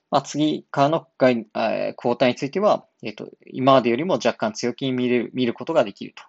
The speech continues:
いうことだと思います。で、ちょっと懸念としては、えっと、ロックというのは、あの、あんまりこう、利益を出しに行くっていうところよりも、まあ、どんどん設備投資、成長投資していこうっていう意識が強い会社なので、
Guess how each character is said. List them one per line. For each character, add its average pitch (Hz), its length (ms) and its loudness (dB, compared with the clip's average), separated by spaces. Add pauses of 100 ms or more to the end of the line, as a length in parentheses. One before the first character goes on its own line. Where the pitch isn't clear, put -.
(140)
い 117 60 -2
う 110 60 -6
こ - 100 -12
と 117 120 -6
だ 107 100 -2
と 143 280 -6
思 104 160 -6
い 90 60 -8
ま 90 140 -10
す。 - 200 -20 (440)
で、 - 160 -6
ち - 80 -2
ょ 269 40 2
っ - 40 -4
と - 80 0
懸 - 120 -4
念 139 200 0
と 190 80 -2
し - 100 -6
て - 80 -4
は、 175 240 0 (220)
え - 60 -12
っ - 20 -12
と、 - 100 -4
ロ 170 120 4
ッ 190 40 -6
ク - 220 -20
と 139 120 2
い 120 60 2
う 110 60 0
の 98 100 -4
は、 110 240 0 (340)
あ 117 140 0
の、 - 100 -4
あ 160 60 4
ん 202 40 0
ま 254 80 -2
り 233 100 -4
こ 190 240 4
う、 180 80 0
利 202 100 2
益 208 220 -2
を - 200 -8 (380)
出 131 120 4
し - 180 -4
に 98 100 -6
行 - 100 -16
く - 40 -20
っ - 40 -20
て 113 100 -10
い 101 120 -4
う 98 220 -10
と 113 100 -8
こ 117 120 -6
ろ 107 260 -2
よ 101 100 -4
り 98 120 -8
も、 123 360 -2
ま 117 280 0
あ、 - 20 -12
ど 139 140 0
ん - 20 -2
ど 110 60 -2
ん - 40 -8
設 - 200 -10
備 131 160 -2
投 139 160 0
資、 - 80 -10
成 123 180 -2
長 127 120 -4
投 135 140 -2
資 - 120 -4
し - 20 -12
て 113 80 -6
い 107 40 -10
こ 131 140 -4
う 113 40 -4
っ - 40 -20
て 113 100 -8
い 107 60 -4
う 107 40 -4
意 107 40 -6
識 - 180 -8
が 98 60 -8
強 - 220 -4
い - 40 -6
会 113 180 -2
社 - 160 -8
な 107 40 -4
の 104 80 -6
で、 117 240 -6